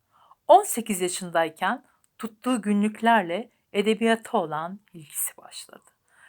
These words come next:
Yirmi dört yaşında orduya katıldı. Askerlik görevini yerine getirdi.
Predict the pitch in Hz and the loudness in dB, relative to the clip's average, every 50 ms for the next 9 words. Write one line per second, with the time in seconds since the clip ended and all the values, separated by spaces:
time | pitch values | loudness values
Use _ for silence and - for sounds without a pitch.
0 | _ _ _ 214 233 254 285 302 311 392 453 440 - 240 - - - 196 180 175 | _ _ _ -2 -2 0 0 0 0 0 0 0 -2 -4 -4 -4 -6 -6 -4 -2
1 | 190 - 175 165 156 151 151 - - - _ - - - _ - - - - - | -2 -2 -2 -4 -4 -6 -12 -18 -18 -20 _ -20 -20 -20 _ -20 -20 -20 -20 -20
2 | - - _ _ _ _ _ _ - 185 196 - - - 220 233 262 349 370 381 | -20 -20 _ _ _ _ _ _ 0 2 2 2 2 4 4 4 4 2 -2 0
3 | - 208 175 170 165 156 156 151 151 151 160 185 226 233 _ _ _ _ 185 185 | 0 0 0 0 -4 -6 -8 -10 -12 -10 -8 -8 -8 -10 _ _ _ _ -2 -2
4 | 180 180 190 220 240 220 190 170 - - - 160 147 143 - 156 151 156 156 | -2 0 0 0 0 0 -2 -6 -8 -8 -12 -14 -14 -12 -14 -14 -14 -14 -16